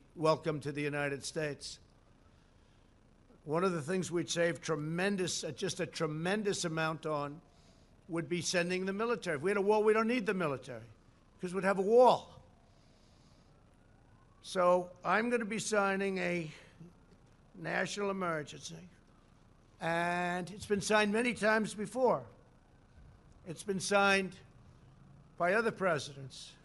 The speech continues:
From nineteen seventy-seven or so, it gave the presidents the power. There's rarely been a problem. They sign it. Nobody cares. I guess they weren't very exciting. But nobody cares. They sign it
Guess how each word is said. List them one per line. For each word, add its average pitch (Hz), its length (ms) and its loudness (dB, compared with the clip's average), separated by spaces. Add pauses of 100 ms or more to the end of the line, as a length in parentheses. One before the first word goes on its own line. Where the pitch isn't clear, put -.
(140)
From 160 160 -8
nineteen 175 640 -2 (500)
seventy-seven 185 840 2
or 180 80 0
so, 170 300 2
it 170 100 -4
gave 180 280 -2
the 156 80 -6
presidents 170 600 -4
the 180 80 -10
power. 165 420 -4 (1400)
There's 202 180 0
rarely 233 400 8
been 214 160 2
a 208 60 0
problem. 214 520 4 (680)
They 208 100 -2
sign 254 400 6
it. 151 160 -2
Nobody 190 280 2
cares. 170 680 -2 (840)
I 151 60 -6
guess 165 200 -4
they 185 100 -4
weren't 170 260 -2
very 175 180 -4
exciting. 160 520 -6 (520)
But 226 80 -14
nobody 214 280 0
cares. 185 340 -4
They 214 120 -4
sign 196 340 0
it 135 100 -12